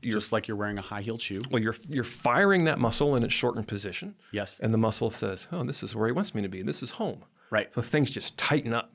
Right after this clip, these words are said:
Speaker 2: Get tight
Speaker 1: So
Speaker 2: and
Speaker 1: you,
Speaker 2: short.
Speaker 1: you've gotta stretch. You've gotta do some foam rolling. We've got some creative things we've come up with over the years to, but yeah, if you're really avid cyclist, this has to be part of your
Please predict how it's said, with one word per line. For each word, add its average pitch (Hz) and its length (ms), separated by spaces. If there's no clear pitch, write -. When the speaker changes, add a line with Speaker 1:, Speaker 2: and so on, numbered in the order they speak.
Speaker 2:
Get - 200
tight 95 120
Speaker 1:
So 107 80
Speaker 2:
and 143 40
Speaker 1:
you, 135 40
Speaker 2:
short. 123 240
Speaker 1:
you've 110 240
gotta 135 480
stretch. 120 680
You've 104 200
gotta 120 400
do 113 160
some 113 180
foam 117 340
rolling. 113 480
We've 110 220
got 110 160
some 110 140
creative 107 380
things 110 240
we've 107 120
come 110 160
up 107 160
with 104 140
over 107 180
the 104 100
years 98 240
to, - 120
but - 240
yeah, 117 360
if 117 160
you're 127 220
really 135 240
avid 107 300
cyclist, - 540
this - 140
has 123 160
to - 80
be 117 60
part 117 260
of 101 80
your 98 100